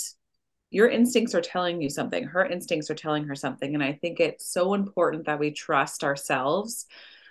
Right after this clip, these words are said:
and that little voice inside, which we spent a lot of time talking about, and something that's so, like, the foundational of, of my work with my clients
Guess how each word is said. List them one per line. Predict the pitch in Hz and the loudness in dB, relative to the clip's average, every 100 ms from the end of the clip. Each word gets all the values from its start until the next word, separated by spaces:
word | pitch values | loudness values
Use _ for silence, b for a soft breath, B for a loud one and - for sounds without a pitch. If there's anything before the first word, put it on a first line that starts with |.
| b b _ | b b _
and | 175 175 | -2 0
that | - | 4
little | 170 170 | 6 6
voice | 156 151 160 - | 4 4 4 2
inside, | - 170 - 131 143 | -4 -2 0 2 2
which | 175 - - | 0 -2 -2
we | 151 | -2
spent | - 151 147 | -2 -4 -2
a | |
lot | 151 127 | 2 2
of | 139 | 2
time | 147 156 | -2 -4
talking | 147 - 175 | -6 -8 -4
about, | 175 180 180 | -2 0 0
and | 180 151 | 0 -2
something | 151 143 | -4 -4
that's | - - | -4 -8
so, | - 151 147 147 | -4 -2 0 0
like, | 151 151 | 0 -2
the | |
foundational | 151 147 151 127 147 165 160 | -2 -2 0 0 -2 -4 0
of, | 156 147 - | 0 -2 -4
of | 151 151 | -6 -2
my | 143 | -4
work | 139 139 156 | 0 0 0
with | 165 - | -6 -4
my | 131 | -4
clients | 123 139 127 175 226 233 | -4 -4 -2 0 0 -2